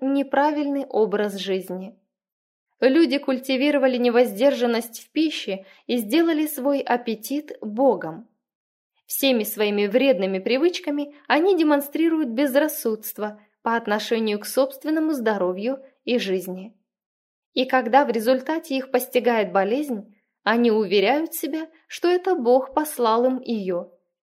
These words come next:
не отдавая себе отчета в том, что болезнь стала закономерным результатом их образа жизни. Болезнь никогда не приходит без причины.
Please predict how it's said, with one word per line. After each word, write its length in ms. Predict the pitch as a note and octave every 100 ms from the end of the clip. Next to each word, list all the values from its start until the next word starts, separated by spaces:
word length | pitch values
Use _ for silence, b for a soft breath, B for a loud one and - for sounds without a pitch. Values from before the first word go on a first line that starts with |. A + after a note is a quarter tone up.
| _
не 260 | B3+ C4 D4
отдавая 480 | A3+ C4 G#3+ F3
себе 340 | F3+ A#3 G3+ G3
отчета 560 | G3 - G4 F#4+ G#3+ B B
в 80 | _
том, 220 | - F4+
что 200 | F4 -
болезнь 440 | B3 C#4+ D#4 D#4 D4+
стала 540 | - - C#4 C4+ B3+ -
закономерным 1000 | A3 C#4 D4 D4+ D#4 D#4 D4 C#4+ C#4 B B _
результатом 880 | A#3 D4+ C#4 E4 E4 G3 F3 F3 F#3 b -
их 240 | A3+ -
образа 520 | - B3 A3 A#3 G3+
жизни. 580 | F#3+ F3 F3 F3+ F#3 - _ _ _ _ _ _ _ _
Болезнь 640 | G3+ G#3+ A3 C4+ D#4 D#4+ -
никогда 640 | C#4 D#4 D#4+ D#4 A3 G3+ B3+
не 180 | D4
приходит 680 | D4+ A#3+ A#3+ A#3 A3 A3+ -
без 260 | G#3 B3 -
причины. 720 | F#3 C#4 - G3+ E3+ D#3